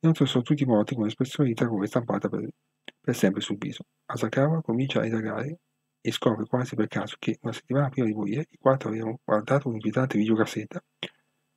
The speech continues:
in cui è incisa, eh, su cui è incisa una serie di immagini misteriose. Sadako, che ricordate che il nome originale è Sadako e non Samara, come dice.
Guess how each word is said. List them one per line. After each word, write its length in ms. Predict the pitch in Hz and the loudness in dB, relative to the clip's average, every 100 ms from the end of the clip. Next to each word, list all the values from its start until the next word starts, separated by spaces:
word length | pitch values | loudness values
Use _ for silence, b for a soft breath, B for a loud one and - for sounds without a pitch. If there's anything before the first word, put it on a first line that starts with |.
| _ _ _ _ _ _ - | _ _ _ _ _ _ -4
in 100 | 117 | -2
cui 220 | 123 120 | 2 4
è 20 | |
incisa, 460 | 107 123 151 147 156 _ _ _ _ - | 4 2 0 0 -2 _ _ _ _ 0
eh, 140 | 107 | 0
su 140 | - | 2
cui 140 | 131 110 | 2 2
è 20 | |
incisa 260 | 117 147 123 | 4 4 4
una 160 | 110 | 4
serie 280 | 113 104 98 | 2 0 0
di 100 | 131 | 0
immagini 400 | 127 107 - 101 | 0 0 -2 -6
misteriose. 560 | 98 - 98 - - 185 _ _ _ _ _ _ _ _ _ _ _ | -4 -2 -2 -4 -10 -14 _ _ _ _ _ _ _ _ _ _ _
Sadako, 680 | - 120 - 117 - - 165 _ _ _ _ _ _ _ _ _ _ _ _ _ _ _ _ _ _ _ _ | -6 -2 2 0 -2 -8 -12 _ _ _ _ _ _ _ _ _ _ _ _ _ _ _ _ _ _ _ _
che 180 | - - | -6 -6
ricordate 380 | - 107 104 - | -4 4 4 4
che 60 | 95 | -2
il 100 | - | -4
nome 200 | 113 104 | -2 0
originale 320 | 104 - 92 | 0 2 2
è 20 | |
Sadako 380 | - 92 90 - | 2 0 -2 -4
e 20 | |
non 100 | 107 | -6
Samara, 440 | 101 92 - 92 - | -4 -4 -4 -6 -8
come 180 | - - | -8 -8
dice. 240 | - | -10